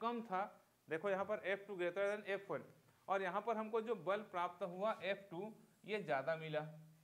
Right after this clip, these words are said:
जो मैंने आपको starting में बताया था कि मान लो हमारे पास दस न्यूटन का बल है और हमको मान लीजिए पचास न्यूटन का कार्य करना है,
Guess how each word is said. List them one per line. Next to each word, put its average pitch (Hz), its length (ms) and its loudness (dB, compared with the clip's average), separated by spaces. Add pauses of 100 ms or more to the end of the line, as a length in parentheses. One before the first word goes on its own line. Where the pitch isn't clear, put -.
(200)
जो 180 160 2
मैंने 208 200 -2
आपको 202 260 -2
starting 170 380 -4
में 185 100 -6
बताया 147 320 -2
था 175 200 -2 (480)
कि 185 80 -4
मान 180 240 0
लो 214 80 -2
हमारे 180 360 0
पास 185 200 4 (100)
दस 202 200 2
न्यूटन 175 360 -6
का 151 100 -2
बल 135 200 -2
है 202 180 -2 (400)
और 185 140 2
हमको 175 300 -4
मान 170 260 -2
लीजिए 170 320 -4 (100)
पचास 185 460 -2
न्यूटन 196 340 -4
का 202 100 0
कार्य 147 300 0
करना 113 260 -6
है, 113 140 -20